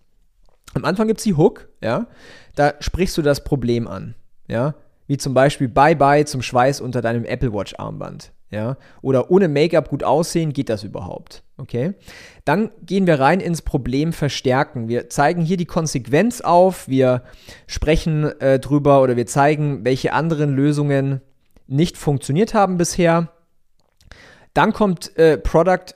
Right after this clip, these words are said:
als Lösung, ja, jetzt kommt die Produktintro, auch hier wieder den Benefit auf den Punkt bringen. Wir sprechen dann über den Vorteil, jetzt bringen wir auch Proof, vor allen Dingen Social Proof mit rein. Hier ist natürlich geil, wenn man schon Kundenvideos hat, zeigt man einfach die Kundenvideos.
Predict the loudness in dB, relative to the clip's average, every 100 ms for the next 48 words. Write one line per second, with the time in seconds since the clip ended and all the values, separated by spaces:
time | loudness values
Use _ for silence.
0 | _ -2 -2 -2 -10 -4 0 2 2 2
1 | 2 0 0 -2 -6 -6 -4 -4 -4 -4
2 | -4 -2 0 2 0 -2 -4 0 0 0
3 | 0 -2 -2 -6 -6 -6 -4 -4 -4 -4
4 | -4 -2 -4 -8 -18 _ -6 -6 -2 -2
5 | -2 -2 -2 -2 -2 -6 -2 2 2 2
6 | 0 0 -2 -2 -2 -2 0 2 0 -2
7 | -10 _ -6 0 2 4 2 -2 -4 -4
8 | -2 -6 -2 -2 -2 -4 -6 -6 -6 -6
9 | -2 0 0 0 -4 -4 -4 0 0 0
10 | -2 -6 -4 -4 -4 -6 -4 -2 -2 0
11 | 0 -2 -20 -20 -8 0 0 0 -4 -2
12 | -4 -4 -6 -2 -2 -2 -4 0 2 2
13 | 0